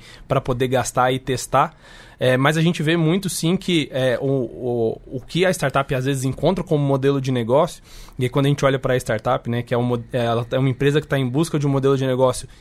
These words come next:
escalável e sustentável, só que muitas vezes a gente esquece essa segunda parte, né? Então, a gente vê startups que tão crescendo em um ritmo bom e que tão, tão colocando cliente pra dentro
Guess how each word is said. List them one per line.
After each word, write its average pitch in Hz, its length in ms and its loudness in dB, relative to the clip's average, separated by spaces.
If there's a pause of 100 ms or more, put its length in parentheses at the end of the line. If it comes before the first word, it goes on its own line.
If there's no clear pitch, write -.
escalável 127 580 0
e 180 220 4
sustentável, 143 800 -2 (260)
só - 160 -4
que - 120 -2
muitas 147 260 2
vezes 135 160 0
a 147 60 2
gente 147 180 0
esquece 151 400 0
essa 143 180 0
segunda 139 380 0
parte, 113 380 -2
né? 113 80 -4
Então, 127 320 -2 (340)
a - 40 -6
gente 135 180 -2
vê 147 100 2
startups 165 460 0
que - 80 -8
tão 170 180 0
crescendo 151 400 -2
em 135 80 0
um 135 80 0
ritmo 139 400 0
bom 151 380 4
e 147 40 -2
que 147 140 -10
tão, 151 320 2 (260)
tão 147 120 0
colocando 151 320 2
cliente 139 260 0
pra 123 140 2
dentro 147 440 -2